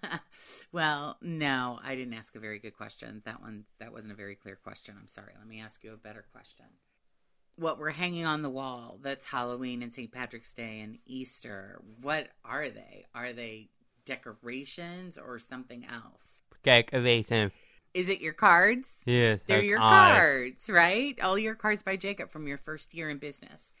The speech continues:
Speaker 1: 'Cause we just wrapped up your first year in business. Can you believe it?
Speaker 2: Yeah.
Speaker 1: It's like, wow, right?
Speaker 2: Nice.
Speaker 1: You have made a lot of cards, haven't you? <sighs> How many different ones were there? Did you count?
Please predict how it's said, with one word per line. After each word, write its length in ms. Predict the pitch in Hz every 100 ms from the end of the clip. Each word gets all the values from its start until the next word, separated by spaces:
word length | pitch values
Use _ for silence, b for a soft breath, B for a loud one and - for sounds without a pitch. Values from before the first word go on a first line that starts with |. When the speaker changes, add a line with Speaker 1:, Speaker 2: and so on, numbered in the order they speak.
| b b b
Speaker 1:
'Cause 100 | 147
we 100 | 170
just 260 | 185 190
wrapped 280 | 202 190 185
up 180 | 170 135
your 120 | 147
first 520 | - - 151 160 -
year 240 | - 151 151
in 200 | - 143
business. 420 | 151 139 143 -
Can 140 | -
you 100 | 175
believe 380 | 190 175 160 156
it? 380 | 196 240 - - - - - - - - - - - - _ - _ _
Speaker 2:
Yeah. 560 | 127 131 127 120 110 104 101
Speaker 1:
It's 260 | 269 262
like, 240 | 220 180 -
wow, 600 | 170 196 233 214 156 135
right? 600 | 143 170 185 254 294 262
Speaker 2:
Nice. 640 | 156 175 185 185 175 139
Speaker 1:
You 220 | 190 285 277
have 160 | 214
made 340 | 190 190 190 185
a 120 | 180
lot 520 | 190 180 180 185 190
of 200 | 190 180
cards, 800 | - 202 202 214 220 202 190 -
haven't 500 | 185 202 220 214 -
you? 460 | 190 156 139 131 127 b b b b b _ - -
<sighs> 880 | - - - - _ _ _ _ -
How 100 | 170
many 160 | 196 185
different 280 | 170 185 151
ones 180 | 156
were 180 | 135 147
there? 140 | 131 107
Did 180 | 113
you 80 | 147
count? 360 | 185 180 175